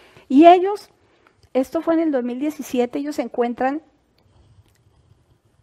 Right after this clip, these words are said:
otro, eh, digamos, aditamento a lo que les compartimos hace un momento, y entonces ellos encontraron lo siguiente. ¿Cómo les parece? Esto fue maravilloso porque dicen, "Ok, la información inicialmente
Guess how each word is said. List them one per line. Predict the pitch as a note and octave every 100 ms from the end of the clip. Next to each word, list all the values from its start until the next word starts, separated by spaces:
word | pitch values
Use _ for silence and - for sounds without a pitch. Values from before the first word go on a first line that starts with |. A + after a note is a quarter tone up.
| _ _ _
otro, | B3+ D#4+ D#4+ F4 F4 - - _ _ _ _ _
eh, | B3 A3 G#3+ G3+ G3+
digamos, | A3+ A#3 B3 C4 C#4 C#4 C#4+ -
aditamento | G#3+ A3+ A3+ G#3 G3+ A#3+ C4+ C#4 - F#4+ - _ _ - -
a | A3+
lo | A3+ A3
que | G#3
les | A3
compartimos | A3 G#3 G#3 - A3 A#3+ C#4 -
hace | A#3+ B3+
un | A#3+
momento, | A#3+ C4 B3+ A#3+ - - _ _ -
y | - A#3+
entonces | A#3 B3+ B3+ D4+
ellos | C#4 C#4
encontraron | C#4 C#4+ C#4+ C4+ A#3+
lo | C#4
siguiente. | D#4 F4+ F4+ C#4 -
¿Cómo | - A#3
les | B3+ -
parece? | G#3 G3 - - - _ -
Esto | A3 - B3+
fue | B3+
maravilloso | A#3+ B3 C#4 D4+ C4
porque | B3+ A3
dicen, | G#3+ -
"Ok, | B3 C4+ A3 - _ - _ -
la | A#3
información | A#3+ B3 B3 D4+ E4
inicialmente | F#4+ F4+ E4 D#4+ D#4 D#4 D4 E4+